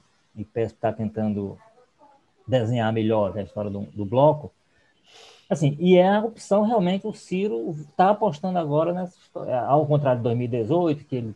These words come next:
conversou com o P T até onde pôde, todo tentou convencer, foi chamado pra ser vice do Lula, não topou, aquele negócio todinho.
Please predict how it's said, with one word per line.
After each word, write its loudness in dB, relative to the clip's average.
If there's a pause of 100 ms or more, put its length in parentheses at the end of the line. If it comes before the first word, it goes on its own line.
(120)
conversou 2
com -8
o -6
P -4
T -4
até -4
onde -6
pôde, 0
todo -2
tentou -2
convencer, -2
foi 2
chamado 0
pra -4
ser -8
vice -8
do -10
Lula, 0
não -6
topou, 0
aquele -6
negócio -4
todinho. -8